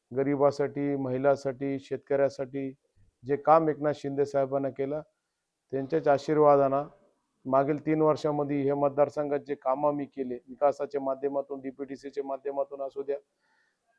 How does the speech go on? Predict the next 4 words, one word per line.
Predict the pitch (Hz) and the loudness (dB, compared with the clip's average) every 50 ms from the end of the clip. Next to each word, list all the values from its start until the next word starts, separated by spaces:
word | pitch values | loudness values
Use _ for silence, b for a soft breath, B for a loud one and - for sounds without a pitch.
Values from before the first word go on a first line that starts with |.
| _ _ _ _ _ _ _ _ - | _ _ _ _ _ _ _ _ 0
वेगळे | 131 147 147 151 151 151 | 2 2 4 6 4 4
वेगळे | 143 151 151 151 156 151 | 4 4 2 4 4 4
राज्य | 143 147 139 135 147 143 | 6 4 4 4 0 -2
शासनचे | - - 143 139 - 156 147 143 - 151 151 151 151 151 147 143 | 0 -2 -2 -2 -2 -4 -4 -4 -2 0 0 2 4 4 4 2